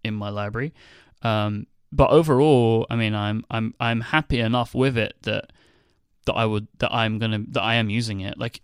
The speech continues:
the thing is, Beats had a bunch of foibles as well. <laughs> Like, Beats was not perfect. It had a bunch of really weird stuff, and some of the weird stuff that Beats has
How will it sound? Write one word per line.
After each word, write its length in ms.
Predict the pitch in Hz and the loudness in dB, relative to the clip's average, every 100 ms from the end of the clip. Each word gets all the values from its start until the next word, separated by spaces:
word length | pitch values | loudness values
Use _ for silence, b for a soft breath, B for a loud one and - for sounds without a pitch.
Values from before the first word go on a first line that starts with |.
| - | -6
the 100 | 139 | 0
thing 180 | 147 143 | 4 4
is, 160 | 139 - _ - | 2 -4 _ -4
Beats 280 | 147 139 - | -2 -2 -2
had 160 | 127 107 | -4 -2
a 40 | |
bunch 240 | 110 101 | -4 -6
of 60 | 110 | -8
foibles 400 | - 104 101 - | -10 -8 -8 -10
as 100 | - | -6
well. 420 | 113 98 - - - | -6 -6 -10 -18 -4
<laughs> 60 | |
Like, 280 | 123 - - B B B _ | -4 -4 -10 B B B _
Beats 300 | 139 - - | -2 -2 -2
was 120 | 127 | 0
not 200 | 120 - | 0 2
perfect. 480 | 120 107 - - - | 0 0 -4 -8 -6
It 80 | 104 | -2
had 160 | 120 | -2
a 40 | 107 | 0
bunch 240 | 117 - | -2 -2
of 120 | 107 | -6
really 180 | 104 101 | -6 -4
weird 260 | 104 107 - | -2 -2 -2
stuff, 360 | 117 120 143 - | 0 0 0 -4
and 280 | 117 107 110 B B B B - | -2 -2 -4 B B B B -2
some 180 | 135 127 | 2 2
of 60 | |
the 60 | 117 | 2
weird 260 | 127 123 - | 2 2 2
stuff 240 | 123 - | -2 -2
that 160 | - 131 | -8 -4
Beats 280 | 123 - | -4 -4
has 320 | 117 107 107 | -6 -6 -6